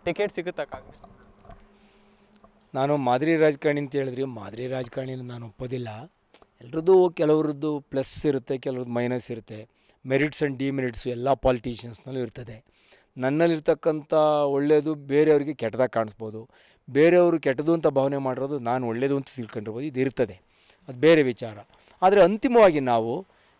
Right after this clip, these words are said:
Speaker 2: ಜನರಿಗೆ ಅವರು ಒಪ್ಪೋ ರೀತಿನಲ್ಲಿ ನಾವು ನಡ್ಕೋಬೇಕು ರಾಜಕಾರಣಿಗಳು, ಅವ್ರು ಜನ ಒಪ್ಕೋಬೇಕು ಅಲ್ವಾ? ಅಂತಿಮವಾಗಿ ಅವರೇ ತಾನೇ ನಮ್ಮನ್ನ ಜಡ್ಜ್‌ಮೆಂಟ್ ಕೊಡೋಂಥವ್ರು ನಮ್ಮ ಬಗ್ಗೆ, ಅದು ಒಂದು.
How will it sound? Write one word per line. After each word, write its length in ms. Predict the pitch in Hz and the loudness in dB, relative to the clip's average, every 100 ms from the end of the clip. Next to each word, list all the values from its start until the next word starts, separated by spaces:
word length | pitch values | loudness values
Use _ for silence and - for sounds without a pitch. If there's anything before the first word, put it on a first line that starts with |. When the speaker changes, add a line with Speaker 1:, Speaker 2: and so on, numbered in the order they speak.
| - | -12
Speaker 2:
ಜನರಿಗೆ 960 | 117 156 202 226 262 226 185 123 151 185 _ _ - | 2 4 4 0 0 6 4 4 -4 -12 _ _ -8
ಅವರು 320 | 143 196 226 | -2 0 2
ಒಪ್ಪೋ 340 | 196 151 - 233 | 2 0 6 6
ರೀತಿನಲ್ಲಿ 420 | 220 - 180 185 | 6 0 -2 0
ನಾವು 120 | 185 | -2
ನಡ್ಕೋಬೇಕು 580 | 127 113 - 127 117 - _ 117 | -2 -2 2 2 2 -6 _ -2
ರಾಜಕಾರಣಿಗಳು, 600 | 113 107 113 104 101 - | -2 0 -4 -4 -10 2
ಅವ್ರು 160 | 160 185 | 4 6
ಜನ 200 | 156 208 | 6 8
ಒಪ್ಕೋಬೇಕು 720 | 254 - - 139 127 - 135 _ _ _ | 8 6 2 2 2 -4 -18 _ _ _
ಅಲ್ವಾ? 360 | 131 135 139 123 | 0 4 6 6
ಅಂತಿಮವಾಗಿ 480 | 156 202 269 277 214 | 2 0 6 8 8
ಅವರೇ 200 | 180 240 | 8 8
ತಾನೇ 240 | 233 226 | 6 4
ನಮ್ಮನ್ನ 440 | 196 170 165 160 156 _ | 4 2 4 4 2 _
ಜಡ್ಜ್‌ಮೆಂಟ್ 420 | 127 156 147 190 - | 0 0 2 -2 0
ಕೊಡೋಂಥವ್ರು 460 | 147 131 117 120 | 2 2 0 -4
ನಮ್ಮ 140 | 123 117 | -4 -4
ಬಗ್ಗೆ, 340 | 123 117 110 _ _ _ - | -4 -4 -10 _ _ _ -14
ಅದು 140 | 127 131 | -2 2
ಒಂದು. 320 | 135 110 | 2 0